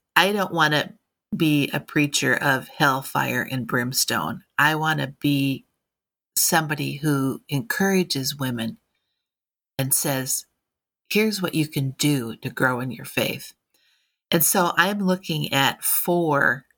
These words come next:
spiritual disciplines: Bible study, prayer, memorization, and rest. And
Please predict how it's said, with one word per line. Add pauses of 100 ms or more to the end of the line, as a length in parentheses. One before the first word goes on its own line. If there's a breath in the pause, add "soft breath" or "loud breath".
(180)
spiritual
disciplines: (120)
Bible
study, (560)
prayer, (840)
memorization, (320)
and
rest. (1300)
And